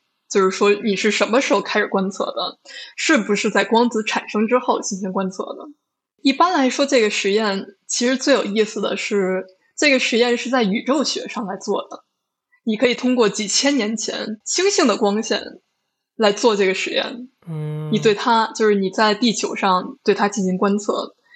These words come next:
Speaker 1: 在地球上两点进行观测，进行。
Speaker 2: 嗯，嗯，这个一定是它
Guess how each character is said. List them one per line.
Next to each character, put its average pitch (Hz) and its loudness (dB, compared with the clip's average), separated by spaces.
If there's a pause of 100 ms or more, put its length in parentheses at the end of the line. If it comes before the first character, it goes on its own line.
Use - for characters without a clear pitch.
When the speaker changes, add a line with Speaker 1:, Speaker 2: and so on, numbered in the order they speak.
(160)
Speaker 1:
在 208 4
地 208 -2
球 214 0
上 208 4
两 208 2
点 214 -2
进 - -8
行 196 0
观 190 0
测， - -8 (420)
进 208 4
行。 165 -4
Speaker 2:
嗯， 151 -4
嗯， 151 -14 (100)
这 226 2
个 208 4
一 165 0
定 208 4
是 175 0
它 170 -2